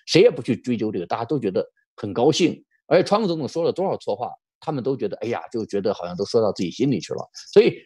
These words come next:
这，这一点上他的人气旺，可是呢，人气旺还是自己阵营中的人气。所以在最后的选举结果出来之前的时候，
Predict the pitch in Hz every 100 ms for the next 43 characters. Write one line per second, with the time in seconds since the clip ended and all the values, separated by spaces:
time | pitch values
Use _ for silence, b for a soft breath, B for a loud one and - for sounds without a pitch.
0 | - 294 254 330 294 151 104 110 107 165
1 | 110 107 107 - 120 92 87 - _ _
2 | - 113 196 139 92 - _ 101 98 123
3 | - 120 101 85 87 98 123 82 - 147
4 | 101 78 80 80 71 - - - - b
5 | - 147 165 185 151 202 180 123 113 -
6 | 101 117 107 - 92 101 - 98 82 98
7 | 90 87 90 80 76